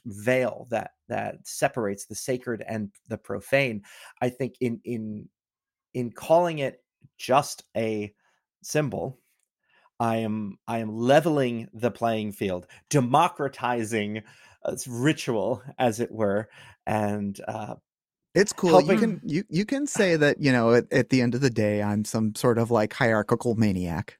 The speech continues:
Speaker 2: I'm okay with that.
Speaker 1: I would call you a maniac, but I don't know if I'd call you hierarchical.
Speaker 2: <laughs> No, I, I actually think we're actually,
Speaker 1: Well
Speaker 2: like, actually a lot closer 'cause I, I, I think the things that you're saying are actually what I would, would one hundred percent agree with. And,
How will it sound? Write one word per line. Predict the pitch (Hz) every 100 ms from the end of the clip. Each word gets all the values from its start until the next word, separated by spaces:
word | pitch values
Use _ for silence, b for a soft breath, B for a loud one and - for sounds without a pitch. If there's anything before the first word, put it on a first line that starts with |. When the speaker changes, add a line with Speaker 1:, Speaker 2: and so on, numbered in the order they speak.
| -
Speaker 2:
I'm | 110
okay | 135 143
with | 101 -
that. | 85 - - _ _ _ _ _ _ _
Speaker 1:
I | 180
would | 214
call | 208 185
you | 175 131
a | 113
maniac, | 107 104 98 82 -
but | 143
I | 156
don't | 135
know | 120
if | 104
I'd | 117
call | - 113
you | 104
hierarchical. | 104 104 95 - - - - -
Speaker 2:
<laughs> | - 403 - - _ B B B B B B -
No, | 202
I, | 214 233
I | 180 196
actually | 233 190
think | 180
we're | 151
actually, | 147 147 135
Speaker 1:
Well | 131
Speaker 2:
like, | 131 -
actually | 139 139
a | 123
lot | 113 110
closer | - 131 131 117
'cause | 123 110 -
I, | 135 123 _ _ 156
I, | 170 -
I |
think | 139 185
the | 151
things | 151 131
that | 127
you're | 117
saying | 127 - 139
are | 117
actually | 117 120
what | 117 113
I |
would, | 113 113 107 _
would | 127 120
one | 117
hundred | 113 110
percent | 113 107
agree | 104 123
with. | 113 107
And, | 120